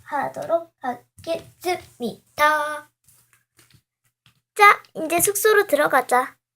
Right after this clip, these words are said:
그래. 룰루랄라라. 숙소에 들어간 후. 자, 얘들아, 너네 옷 다 가져왔겠지? 네, 그럼 당연하죠.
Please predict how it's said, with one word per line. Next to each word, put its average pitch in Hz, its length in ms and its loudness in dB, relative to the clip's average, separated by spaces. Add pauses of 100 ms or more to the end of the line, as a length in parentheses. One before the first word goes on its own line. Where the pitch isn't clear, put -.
(140)
그래. 381 360 0 (520)
룰루랄라라. 302 1000 -2
숙소에 202 540 0
들어간 - 480 -8
후. - 240 -20 (1200)
자, 403 240 6
얘들아, 392 380 6
너네 320 300 2
옷 320 280 0
다 277 140 -4
가져왔겠지? 294 960 -2 (360)
네, 453 200 6
그럼 330 240 4
당연하죠. 330 1000 6